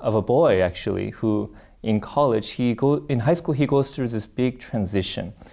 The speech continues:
And he encounters this unusual girl who's, uh, wh-, who's very gentle, who's very kind. And we find out that her father is a pastor, and it's her faith that helps to, you know, promote this gentle way of life.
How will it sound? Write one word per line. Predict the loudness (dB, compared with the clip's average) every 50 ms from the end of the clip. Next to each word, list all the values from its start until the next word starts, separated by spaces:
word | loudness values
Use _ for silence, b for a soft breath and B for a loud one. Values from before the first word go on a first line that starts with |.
| B B B B B
And | 0 0 2 2 0 -2
he | -4 -2 -2 0 0 0 -2 -4 -6 -10 _ _ _ -8
encounters | -6 -6 -6 -4 -2 -2 -2 0 0 -2 -2 -2
this | -2 -4 -4 -4
unusual | -2 -2 0 2 2 0 0 0 0 -2 -2 -2
girl | -2 0 0 0 0 -2 -4
who's, | -4 -2 -2 -2 -2 -4 -6 -10 -14 b b b b b b b
uh, | -12 -12 -12 -12 -14 -18 -18 -18
wh-, | -20 -20 -20 -20 -20 -20 -20 -20 -20 _ _ _ _ _ _ _ -8 -4
who's | -2 0 2
very | 2 4 4 4 2
gentle, | 2 2 2 2 2 2 0 0 2
who's | 2 2
very | 2 2 2 2 0
kind. | -2 -6 -8 -6 -6 -6 -8 -10 -12 B B B B B B
And | 2
we | 2 2
find | 2 2 2 4 4 4
out | 4 4 6
that | 6 4 4 2 0 -4
her | -4 -4
father | -2 -2 0 2 2 2 2 2
is | 2 2
a | 2 0
pastor, | 0 0 0 0 0 -2 -4 -4
and | -2 0 2 2
it's | 2 2 0 0
her | 0 0 0
faith | -2 -4 -10 -4 0 2 4 4 4 2 -2 -8 -20 -20 b b b b b b
that | 0 0 0 0
helps | 0 -2 -2 -2 -6 -12 -8
to, | -4 -2 -2 -2 -2 -4 -8 -14 -20 _ -20 _ _ _ _ _ -20 -20 _ _ -4
you | -2
know, | -2 0 -2 -4 -8 -8
promote | -4 -2 0 2 2 0 0
this | -4 -4
gentle | 0 0 0 0 0 -2 -2
way | -2 -2
of | -2 -2
life. | 0 0 0 0 0 -2 -8